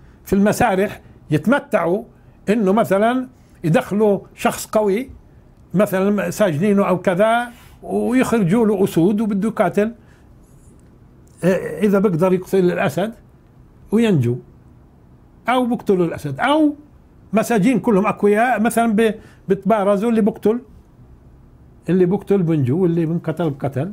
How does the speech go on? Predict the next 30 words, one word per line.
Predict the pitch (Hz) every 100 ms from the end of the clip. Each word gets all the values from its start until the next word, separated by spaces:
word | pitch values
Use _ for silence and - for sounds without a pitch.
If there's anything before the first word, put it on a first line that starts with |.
| 202 190
إلى | 214 160
آخره. | - 135 123 135 - - - - -
إشي | 180 156
عجيب، | 123 113 175 90 -
يتمتعوا | 135 180 208 180 151
بال-، | 151 151 135 131 123 117 - - - - -
ب-، | 127 - 147 139 -
والشعب | 131 - 208 160
بيكون | 135 160 175
مبسوط | 151 - 202 139 - - - 143
إنه | 135
يشوف | 170 160
القتل | 135 151 139 135
كيف | - 143 139
بتم. | 131 143 117 117 - - - - 285
آه، | 320 - - -
يعني | 294 240 247 262 - 202
بدناش | 277 -
نتكلم | 226 - 202 190 156
عن، | 175 131 - - 180
المهم | 170 202 247 104 - - - - - _ -
إنه | 156 165
ما | 294 269
أحد | - 202 147
بقول | 143 202 160 135
إنه | 143 139 123 120
لما | 127 123 127 117 - - - -
الناس | 135 185 -
بتنهار | 160 156 143 175 -
أخلاقهم، | - 165 120 - 139